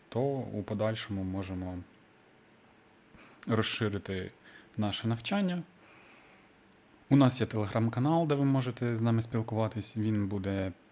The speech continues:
під, е, цим відео по лінці. Тому переходьте.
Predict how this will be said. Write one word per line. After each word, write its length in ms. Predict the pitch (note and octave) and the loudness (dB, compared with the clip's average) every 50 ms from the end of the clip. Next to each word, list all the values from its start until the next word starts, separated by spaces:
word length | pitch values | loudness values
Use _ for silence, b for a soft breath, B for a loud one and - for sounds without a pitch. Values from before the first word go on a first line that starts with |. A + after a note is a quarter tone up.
| - - - - - | -20 -20 -20 -14 -12
під, 120 | G2+ F#2+ - - - | -12 -12 -12 -6 -4
е, 600 | F#2+ F#2+ F#2+ F#2+ F#2+ F#2+ F#2 F#2 F#2 F#2 F#2 F#2 - - - - - | -2 -2 0 0 0 -2 -2 -2 -4 -4 -6 -8 -10 -14 -18 -16 -14
цим 280 | - - - G2+ F#2+ F#2+ | -6 -2 0 0 0 2
відео 480 | F#2+ C3+ D3 C#3+ C#3+ C#3+ C#3 C3+ C3+ C3 B B B B B - - - - - - | 2 0 2 2 2 0 0 -2 -4 -6 B B B B B -20 -20 -20 -20 -8 -4
по 340 | A#2 A2+ A2+ A#2 A#2 A#2 A2+ A#2 - - - - - - - | -2 0 0 0 -2 -2 -6 -8 -12 -20 -20 -20 -20 -8 -4
лінці. 480 | A#2 A2 A#2 A2+ A2+ A2 - - G2+ G2 G2 - - - - - | -2 0 2 2 2 0 -2 -6 -8 -8 -8 -10 -16 -20 -20 -4
Тому 220 | - B2+ B2 A#2+ A#2 | 0 2 2 2 2
переходьте. 720 | A#2 A2 G#2+ G2+ - - D#3 D#3 D3+ - - B2+ A#2+ | 0 -2 -2 -4 0 2 2 2 2 0 -2 -4 -4